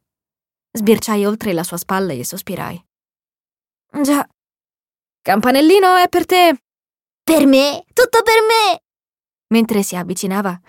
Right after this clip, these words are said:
Speaker 1: mi accorsi che indossava una felpa con su un elfo di Babbo Natale. Ma non volevo fare domande.
Speaker 2: Permesso,
Speaker 1: disse, andando a sbattere contro il braccio di Ren,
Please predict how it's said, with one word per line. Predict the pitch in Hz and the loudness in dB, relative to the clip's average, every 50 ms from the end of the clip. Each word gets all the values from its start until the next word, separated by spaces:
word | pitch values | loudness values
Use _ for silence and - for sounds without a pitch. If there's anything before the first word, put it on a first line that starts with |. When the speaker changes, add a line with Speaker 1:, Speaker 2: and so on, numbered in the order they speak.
| - - - - | -20 -20 -8 -2
Speaker 1:
mi | 240 254 | 0 2
accorsi | 262 262 - 330 330 - - 277 233 | 2 2 0 -2 -2 -2 -2 -4 -4
che | - 247 | -2 -2
indossava | 240 240 233 240 - - 277 254 254 | -2 -2 -2 -4 -4 -4 -2 -2 0
una | 233 214 202 | 0 -2 -2
felpa | - - 262 262 - 247 214 | -4 -4 -4 -4 -2 -2 -4
con | 202 - 208 196 | -2 -4 -6 -6
su | - - 240 247 240 | -6 -4 -2 -2 0
un | 214 190 185 | 0 -2 -2
elfo | 196 202 - - 202 | -4 -6 -6 -8 -10
di | 185 180 | -8 -6
Babbo | 156 196 190 190 208 | -4 -4 -4 -4 -4
Natale. | 196 190 185 - 104 151 165 175 - _ _ _ _ _ _ _ _ _ _ _ _ _ - | -6 -8 -10 -12 -12 -12 -12 -14 -16 _ _ _ _ _ _ _ _ _ _ _ _ _ -4
Ma | 202 196 - 160 | -2 -2 -2 -2
non | 175 165 165 | -6 -6 -6
volevo | - 151 170 180 - | -4 -4 -4 -4 -6
fare | - - 185 - 165 | -8 -12 -10 -8 -4
domande. | 208 233 220 - - 156 170 175 180 _ _ _ _ _ _ _ _ _ _ _ _ _ _ | -4 -4 -6 -6 -10 -12 -12 -12 -14 _ _ _ _ _ _ _ _ _ _ _ _ _ _
Speaker 2:
Permesso, | - 196 180 180 180 175 180 185 214 240 254 - - - - 294 285 285 285 262 - _ _ _ _ _ _ _ _ _ _ _ _ | -10 -6 -4 -4 -2 -2 -2 -2 -2 -2 -2 -4 -6 -4 0 2 2 4 2 0 -2 _ _ _ _ _ _ _ _ _ _ _ _
Speaker 1:
disse, | - 180 175 175 180 - - - - 185 - _ _ _ - - - - | -12 -8 -8 -6 -8 -8 -10 -12 -14 -16 -20 _ _ _ -20 -20 -10 -4
andando | 220 208 208 208 208 214 208 | -2 0 2 2 2 2 0
a | 196 | 0
sbattere | - 190 202 - - 202 190 180 | 0 -2 -2 -2 -2 -6 -8 -6
contro | - 202 196 185 - 180 | -6 -6 -8 -6 -6 -6
il | 175 | -6
braccio | - 180 196 - - 196 | -6 -8 -10 -10 -10 -12
di | - - | -12 -12
Ren, | - 147 151 156 160 170 175 - | -12 -12 -12 -12 -12 -12 -14 -14